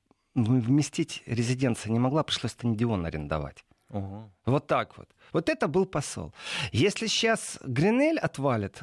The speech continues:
Speaker 1: э, я думаю, к нему придёт только очень, очень, очень узкий круг,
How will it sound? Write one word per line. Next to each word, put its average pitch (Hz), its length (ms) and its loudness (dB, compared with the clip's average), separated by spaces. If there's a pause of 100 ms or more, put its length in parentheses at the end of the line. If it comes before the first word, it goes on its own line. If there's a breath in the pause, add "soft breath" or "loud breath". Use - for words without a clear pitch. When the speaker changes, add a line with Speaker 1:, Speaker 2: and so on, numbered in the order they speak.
(120)
Speaker 1:
э, 117 320 2
я 165 180 4
думаю, 208 320 0
к - 80 -14
нему 175 240 2
придёт 170 320 0
только - 260 -2
очень, 135 520 2
очень, 131 400 0
очень 143 360 2
узкий - 300 -2
круг, 135 480 2